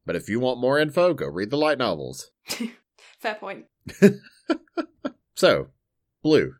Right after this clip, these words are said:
Speaker 1: the absolutely lovely voice that is on the other side of this podcast from me, is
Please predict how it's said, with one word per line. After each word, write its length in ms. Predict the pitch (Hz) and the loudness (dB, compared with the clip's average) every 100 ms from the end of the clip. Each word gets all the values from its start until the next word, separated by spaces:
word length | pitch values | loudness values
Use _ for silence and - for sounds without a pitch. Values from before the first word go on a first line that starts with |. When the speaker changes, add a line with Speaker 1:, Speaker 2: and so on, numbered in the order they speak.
| _ | _
Speaker 1:
the 140 | 98 | -2
absolutely 540 | 139 147 - 123 95 85 | 0 0 -2 -4 -4 0
lovely 380 | 131 120 82 | 0 0 -4
voice 320 | 78 85 87 - | -6 -8 -8 -6
that 160 | 87 | -6
is 120 | 85 | -4
on 180 | 90 82 | -6 -8
the 100 | 82 | -6
other 160 | 127 107 | -6 -4
side 200 | 95 82 | -6 -6
of 80 | 78 | -8
this 140 | 80 | -12
podcast 580 | - 85 - 92 90 - | -8 -10 -8 -8 -8 -6
from 300 | - 160 117 | -2 0 0
me, 280 | 87 92 95 _ _ | -2 -4 -6 _ _
is 720 | 95 95 90 85 85 82 82 | -6 -4 -4 -4 -6 -8 -10